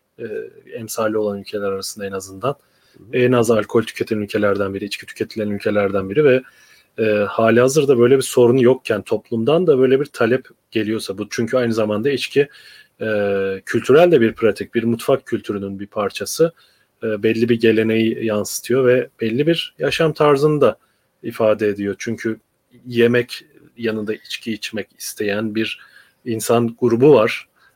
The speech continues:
Speaker 1: E, bunu yemekli de yapabilir, yemeksiz de yapabilir. Ancak sonuçta bu da bir mutfak kültürünün bir parçası. Dolayısıyla kamusal, e, kamuya ait sosyal tesislerde bunun, e, satılmasına ilişkin bir talep bir yandan var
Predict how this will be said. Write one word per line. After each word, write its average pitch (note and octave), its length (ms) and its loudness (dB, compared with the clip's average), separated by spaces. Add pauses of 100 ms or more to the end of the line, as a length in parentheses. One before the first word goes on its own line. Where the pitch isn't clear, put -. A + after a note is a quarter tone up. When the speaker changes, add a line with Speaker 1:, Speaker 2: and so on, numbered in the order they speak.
(120)
Speaker 1:
E, G#2+ 280 -2
bunu A#2 300 0
yemekli A2+ 460 -4
de A2+ 60 2
yapabilir, G2+ 320 -2
yemeksiz A2 400 -4
de A2 60 0
yapabilir. A2 300 -2
Ancak A#2+ 280 -2
sonuçta C3+ 340 -2
bu C#3 80 -4
da C3 120 4
bir B2+ 60 0
mutfak C3 500 -4
kültürünün A#2+ 360 -4
bir A#2+ 100 -6
parçası. - 460 -4 (400)
Dolayısıyla C3 680 2 (540)
kamusal, D3+ 680 2 (220)
e, A#2 200 0 (180)
kamuya C3+ 420 2
ait A2+ 240 0
sosyal C3+ 400 -6
tesislerde A2 880 -6 (360)
bunun, C#3+ 300 -2 (360)
e, B2 40 -8 (220)
satılmasına A#2+ 680 -2
ilişkin A#2 440 -2
bir G#2+ 220 -8 (280)
talep B2 400 0 (400)
bir C3+ 80 -4
yandan A#2 540 0
var C3 280 0